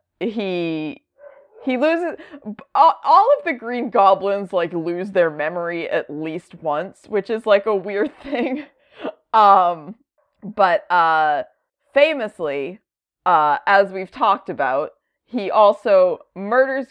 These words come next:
Gwen Stacy uh, by throwing her off a bridge, um,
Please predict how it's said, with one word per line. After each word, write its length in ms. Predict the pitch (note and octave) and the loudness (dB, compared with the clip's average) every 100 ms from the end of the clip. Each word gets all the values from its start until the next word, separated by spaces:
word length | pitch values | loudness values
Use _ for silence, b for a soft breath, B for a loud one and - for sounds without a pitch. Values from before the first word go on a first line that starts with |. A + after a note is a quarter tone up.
| - | -2
Gwen 300 | G3 F#3+ G3 | 0 0 -4
Stacy 720 | - G3+ F3+ - D3 D3 - _ _ _ - | -4 -4 -4 -6 -8 -10 -14 _ _ _ 0
uh, 500 | E3+ D3+ D3 C#3+ C3 - - D#3 | 2 4 4 2 -2 -6 -16 -6
by 680 | D#3+ D3 C#3+ C#3 C#3 C#3 E3 _ _ _ _ - | 0 2 2 0 -2 -4 -8 _ _ _ _ 2
throwing 340 | G#3 G#3 G#3 | 4 4 2
her 180 | G3+ F3+ | 0 2
off 200 | E3 E3 | 0 -2
a 60 | |
bridge, 420 | D3+ C#3+ B2+ - _ _ _ _ _ _ | -6 -6 -6 -10 _ _ _ _ _ _
um, 500 | F3 D#3+ D3 C#3+ D3 | 4 4 4 0 -6